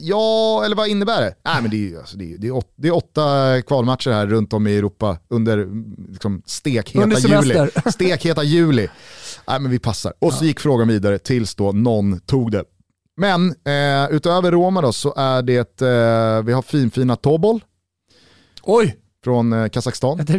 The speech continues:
Speaker 2: precis säga, är det Kazakstan där?
Speaker 1: Torpedo Zodino,
Speaker 2: Jaha.
Speaker 1: Belarus. Sumgait, eh, Azerbajdzjan. Eh, vi har, eh, Pogon, eh, Zjezjin, Polen. Eh, vi har, eh, Panevėžys från Litauen.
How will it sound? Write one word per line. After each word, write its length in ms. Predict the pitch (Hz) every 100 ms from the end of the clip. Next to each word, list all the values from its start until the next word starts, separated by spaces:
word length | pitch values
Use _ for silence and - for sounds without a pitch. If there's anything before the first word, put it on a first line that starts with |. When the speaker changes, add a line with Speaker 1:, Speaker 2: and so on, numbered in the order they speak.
| 156
Speaker 2:
precis 120 | 190
säga, 280 | 208 170 185 147 120
är 160 | 175
det 100 | 170
Kazakstan 680 | 175 175 175 - - 208 131
där? 120 | 120 - - -
Speaker 1:
Torpedo 680 | 165 156 - 185 190 175
Zodino, 720 | 139 160 151 202 226 160 104 - -
Speaker 2:
Jaha. 260 | 120 - 175
Speaker 1:
Belarus. 680 | 156 151 170 104 - - - - -
Sumgait, 880 | - 190 185 151 160 220 226 - - _ _
eh, 220 | 135 135
Azerbajdzjan. 580 | 127 143 131 120 147 180 - _ -
Eh, 260 | 120 120
vi 100 | 117
har, 240 | 120 127 123 123 117 117
eh, 40 |
Pogon, 600 | 113 - 170 151 156 151
eh, 180 | 143 139
Zjezjin, 560 | 104 151 151 127 208 185 _ _ _ _ _ _ _
Polen. 300 | - 147 180 - _ _ - - - _
Eh, 180 | 107 110
vi 100 | 123
har, 300 | 123 131 127
eh, 600 | 127 123 120 120 117 117 - _
Panevėžys 800 | 139 143 143 151 185 190 - - -
från 200 | 143 131
Litauen. 520 | 127 139 151 180